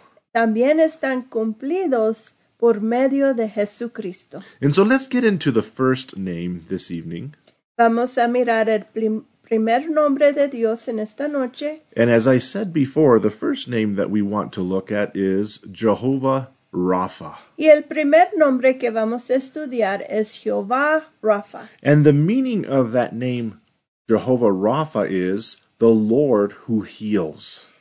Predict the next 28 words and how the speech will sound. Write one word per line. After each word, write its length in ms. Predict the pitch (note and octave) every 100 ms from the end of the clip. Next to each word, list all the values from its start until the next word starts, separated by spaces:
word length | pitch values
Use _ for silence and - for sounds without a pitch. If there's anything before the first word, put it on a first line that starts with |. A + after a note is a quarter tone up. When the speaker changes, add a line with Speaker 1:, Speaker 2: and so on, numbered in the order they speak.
| _ -
Speaker 1:
El 240 | C#4 C4+
nombre 480 | D4 E4+ G#4 G#4 G4+ -
Jehová 560 | C4 A3 A#3+ B3 C4+
Rapha 600 | C4+ A#3 G3 - G3 G#3
se 240 | - - A3
traduce 880 | A3 A3+ A3 C4 D#4+ - E4+ F4 - _
en 300 | A#3 A#3 A3+ -
el 200 | A3 A3
Señor 760 | - A3 G#3 G#3 A3 A#3+ C4 C4 _
que 180 | A#3+ B3
sana. 600 | - - F3+ G#3 F#3 - _ _ _ _ _ _ -
Speaker 2:
And 180 | C#3 C3+
so 380 | D#3+ C3+ B2 A#2 A2 G#2+ -
the 260 | B2 G#2+ C3+ - _ _ _ _ _
place 360 | - A3 C4+ C4
that 120 | D#3
it's 180 | C#3 -
found 400 | C3+ D3 E3 C3+
in 100 | A2+
the 140 | A2
Old 240 | A2+ A2
Testament 640 | - G2+ - F2+ D2+ C2+ - _ _ _
Speaker 1:
Se 120 | - D4
encuentra 840 | C#4 C#4+ E4 A4 - A#3+ A3+ -
en 140 | A#3+
el 160 | A#3 A3+
Antiguo 480 | A3+ A3+ C4 C#4+ D#4
Testamento 1040 | D#4 D#4 - E4 C4 G3+ A3 - A#3+